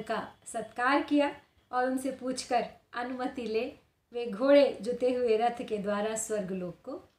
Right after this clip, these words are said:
चल दिए। सहस्त्र नेत्रधारी इंद्र के चले जाने पर श्री रामचंद्र जी अपनी पत्नी और भाई के साथ शरभंग मुनि के पास गए। उस समय वे अग्नि के समीप बैठकर अग्निहोत्र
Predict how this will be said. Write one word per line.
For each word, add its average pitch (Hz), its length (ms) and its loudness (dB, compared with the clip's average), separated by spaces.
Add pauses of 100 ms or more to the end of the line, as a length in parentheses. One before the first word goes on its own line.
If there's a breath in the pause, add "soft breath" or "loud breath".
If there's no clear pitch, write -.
चल - 140 -10 (100)
दिए। - 260 -18 (1000)
सहस्त्र 339 480 6
नेत्रधारी 294 680 6
इंद्र 285 380 4
के 277 180 0
चले 247 320 0
जाने 240 360 0
पर 269 240 -4 (500)
श्री 302 160 2
रामचंद्र 285 560 6
जी 269 220 0
अपनी 269 280 0
पत्नी 277 480 -2
और 262 140 2
भाई 240 340 0
के 247 180 -2
साथ - 540 -4 (380)
शरभंग 285 560 4
मुनि 254 320 -2
के 254 120 0
पास 240 420 0
गए। 294 300 6 (460)
उस 349 180 -4
समय 339 300 4
वे 302 140 8
अग्नि 269 280 4
के 269 180 2
समीप 254 540 -2 (180)
बैठकर 240 600 -4 (280)
अग्निहोत्र 254 720 0